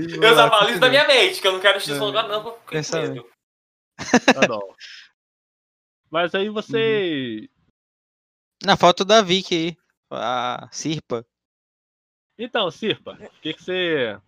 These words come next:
Speaker 3: o que que você vai fazer? Você tá, você tá mostrando ali pro,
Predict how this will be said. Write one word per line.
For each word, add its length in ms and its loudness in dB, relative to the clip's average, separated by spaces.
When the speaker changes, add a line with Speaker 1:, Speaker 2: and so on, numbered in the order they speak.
Speaker 3:
o 40 -20
que 140 -6
que 80 -16
você 100 0
vai 160 0
fazer? 400 0
Você 140 -10
tá, 480 2
você 160 -6
tá 240 0
mostrando 560 -2
ali 300 -4
pro, 1040 -4